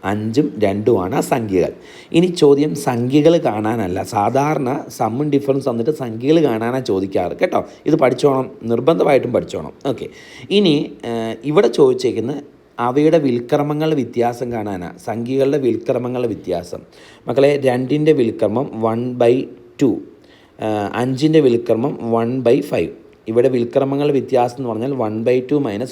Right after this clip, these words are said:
one by five ചെയ്യണം. ആണോ മക്കളെ? ക്രോസ് മൾട്ടിപ്ലിക്കേഷൻ ചെയ്യാലോ. ചെയ്യുമ്പം അഞ്ച് മൈനസ് രണ്ട്, മൂന്ന് by പത്ത് എന്നാണ് നമുക്ക് ഉത്തരം കിട്ടുന്നത്. മക്കളെ, നമ്മുടെ ഉത്തരം മൂന്ന് by പത്ത്, ഓപ്ഷൻ ബി ആണ് കറക്റ്റ്.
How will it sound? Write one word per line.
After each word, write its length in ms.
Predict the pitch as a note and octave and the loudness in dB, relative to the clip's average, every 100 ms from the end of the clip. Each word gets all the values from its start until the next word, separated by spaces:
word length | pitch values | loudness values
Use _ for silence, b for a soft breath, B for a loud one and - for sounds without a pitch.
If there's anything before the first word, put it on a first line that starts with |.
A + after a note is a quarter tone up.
| A#2 | -6
one 160 | G2+ G2+ | -4 -2
by 160 | G2+ G2+ | -2 0
five 180 | F#2 F2+ | -2 -4
ചെയ്യണം. 300 | - - - - | -8 -14 -14 -8
ആണോ 180 | A2 A2+ | -4 -2
മക്കളെ? 380 | G#2 F#2+ F#2+ F#2+ B B - | -2 -4 -4 -6 B B -2
ക്രോസ് 280 | B2+ A#2+ B2 | 4 4 2
മൾട്ടിപ്ലിക്കേഷൻ 800 | A#2+ A#2 A#2+ A#2+ A#2 A#2 A#2+ A#2 | -2 0 -2 -2 2 2 2 -4
ചെയ്യാലോ. 720 | A#2 A2+ A2 A2 G#2 G#2+ G#2+ B B - | 2 4 4 6 6 4 2 B B -4
ചെയ്യുമ്പം 680 | C3+ C3 A2+ F2 F#2+ A#2 - B B - | 0 2 0 -2 -4 -4 -8 B B -6
അഞ്ച് 540 | A2 B2 A#2+ C#3+ D#3 | -4 -4 2 2 2
മൈനസ് 460 | A#2 G#2+ G#2+ A2 - | -2 -2 -2 -4 -4
രണ്ട്, 340 | F#2 F#2 G2+ - | -4 -2 -4 -4
മൂന്ന് 540 | G#2+ G#2+ A#2 B2 C#3 | -2 0 2 0 0
by 240 | D3 A2+ A#2+ A#2+ | 2 2 2 0
പത്ത് 240 | G#2+ - | -4 -2
എന്നാണ് 320 | G#2+ G2+ F2 | -2 -2 -4
നമുക്ക് 300 | F2+ F2 F2+ | -4 -6 -4
ഉത്തരം 340 | F2+ - G2+ F2+ | -4 -2 -4 -4
കിട്ടുന്നത്. 460 | F2+ F2+ G2+ D3 B B B - | -4 -4 -2 -4 B B B -10
മക്കളെ, 500 | G2+ A2+ G#2 C3+ - | 0 2 4 2 -4
നമ്മുടെ 320 | G#2+ G2+ G#2+ | -6 0 2
ഉത്തരം 400 | G#2 G#2+ A#2+ A#2 | 2 2 0 0
മൂന്ന് 380 | G#2 G#2 G#2+ A2 | 0 0 2 2
by 180 | G2+ G2 | 2 2
പത്ത്, 380 | G#2+ - - - | -2 -6 -4 2
ഓപ്ഷൻ 460 | G#2+ G#2 - A#2+ A#2 | 4 2 0 -4 -2
ബി 300 | G#2+ A2 A2+ | 0 2 4
ആണ് 260 | F2 F#2+ A#2+ | 2 -2 -2
കറക്റ്റ്. 340 | - - - | -2 -2 -4